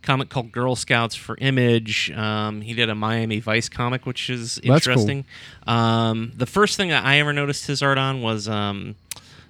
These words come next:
Speaker 1: Generation X did a, like, uh, an indie style version of, for one issue. It was in black and white, and he was the artist on that. But this gentleman is his colorist,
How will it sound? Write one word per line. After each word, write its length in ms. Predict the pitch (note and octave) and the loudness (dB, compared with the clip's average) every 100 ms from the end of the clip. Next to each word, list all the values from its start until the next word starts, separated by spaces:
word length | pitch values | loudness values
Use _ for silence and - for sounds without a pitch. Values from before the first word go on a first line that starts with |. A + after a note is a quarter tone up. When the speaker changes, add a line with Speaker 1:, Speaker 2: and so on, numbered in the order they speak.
| - | -12
Speaker 1:
Generation 640 | A2+ B2 C#3 C3+ B2 A2 | 0 2 4 4 2 -2
X 640 | - A2+ A2 - - - - | -2 0 0 -2 -2 -2 -6
did 220 | G#2 A#2+ | -2 0
a, 320 | G#2+ F#2+ G#2+ G#2 | 2 2 2 2
like, 380 | G#2 G#2 - | 0 -2 0
uh, 500 | G#2+ G#2 G2+ F#2 F#2+ G2 - - _ _ - - _ _ _ _ _ | 0 0 -2 -4 -6 -8 -14 -20 _ _ -14 -14 _ _ _ _ _
an 80 | B2 - | -8 0
indie 260 | D3 C3 | 0 0
style 420 | - - A#2+ A2+ | -2 2 2 2
version 420 | G#2+ A2+ A2+ G#2+ G2+ | 0 0 0 0 -4
of, 240 | G2+ - | -6 -8
for 120 | - A2 | -4 -2
one 200 | A2 G#2 | 0 0
issue. 260 | G#2 A2 G2+ | 0 -2 -2
It 20 | |
was 100 | G#2 | -4
in 100 | G#2 | -4
black 280 | G#2 G#2 - | 0 -2 -2
and 100 | F#2+ | -8
white, 320 | F#2+ F#2 - | -6 -6 -6
and 100 | G2+ | -10
he 80 | G#2+ | -6
was 140 | G2+ G2+ | -6 -2
the 100 | F#2+ | -2
artist 300 | G2+ G#2+ F2+ | -2 -4 -8
on 140 | E2+ | -10
that. 260 | D#2+ A#1+ - | -8 -8 -6
But 140 | - _ - - | -6 _ -20 -4
this 140 | D3+ C#3+ | 0 2
gentleman 340 | D#3 C#3 B2 | 2 2 2
is 120 | A#2 | 0
his 160 | - A2+ | 0 -4
colorist, 720 | - F3+ C3+ G#2 G#2+ A2 - | -2 -2 0 -2 -4 -6 -10